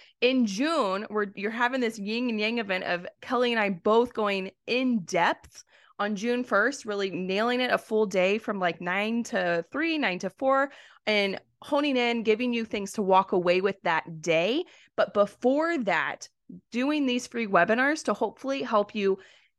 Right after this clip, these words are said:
get on the same page where we're all kind of evened out, getting your questions answered early on so we can help you figure out, like,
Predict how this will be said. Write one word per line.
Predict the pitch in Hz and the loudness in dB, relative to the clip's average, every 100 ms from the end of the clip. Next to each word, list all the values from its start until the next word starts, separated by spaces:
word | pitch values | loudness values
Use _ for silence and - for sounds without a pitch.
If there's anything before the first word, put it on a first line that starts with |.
| _ _ 196 | _ _ -10
get | 262 330 | -2 2
on | 339 | 2
the | 311 | 2
same | 311 269 254 | 0 0 0
page | - 208 214 214 196 | 0 0 2 0 -4
where | - 185 | -4 -2
we're | 175 175 | 0 2
all | 220 247 | 4 4
kind | 254 277 | 2 -2
of | 233 | 0
evened | 214 214 208 - | -4 -4 -4 2
out, | 180 180 - 175 - | 4 4 2 -8 -6
getting | 240 285 | 0 2
your | 262 | 0
questions | 226 214 214 220 202 | 2 0 0 -4 -6
answered | - 185 196 175 | -6 -6 -2 0
early | 170 170 170 | 2 2 2
on | 147 233 240 247 - - _ | 2 2 2 -2 -8 -20 _
so | - 254 | -8 -2
we | 277 | -2
can | 277 262 | 0 2
help | 233 | 2
you | 226 | 0
figure | 208 196 185 | -2 0 4
out, | 180 175 | 4 4
like, | 175 165 | 2 0